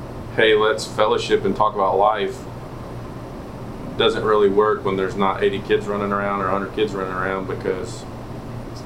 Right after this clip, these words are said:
the whole reason they're in a room together is because of those kids.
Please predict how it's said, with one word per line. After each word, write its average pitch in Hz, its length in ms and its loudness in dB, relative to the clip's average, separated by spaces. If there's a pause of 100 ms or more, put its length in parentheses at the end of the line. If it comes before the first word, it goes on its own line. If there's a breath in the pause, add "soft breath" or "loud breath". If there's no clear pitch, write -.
the 101 100 2
whole 110 200 2
reason 101 340 2
they're 101 200 4
in 95 60 2
a - 20 2
room 104 200 4
together 95 360 4
is 95 80 -4
because 117 340 -2
of 95 80 0
those 95 240 -4
kids. - 300 -8